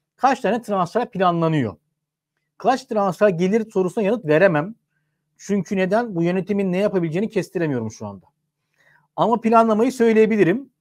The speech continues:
Sol bek gelecek. Bir. Galatasaray'ın bir kanat forvet hamlesi olacak. İki.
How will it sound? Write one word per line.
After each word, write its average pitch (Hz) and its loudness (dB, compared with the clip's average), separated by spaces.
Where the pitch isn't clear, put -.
Sol 233 6
bek 220 6
gelecek. 208 -4
Bir. 147 -2
Galatasaray'ın 208 0
bir 208 -6
kanat 175 -4
forvet 143 0
hamlesi 131 -4
olacak. 123 -6
İki. - -10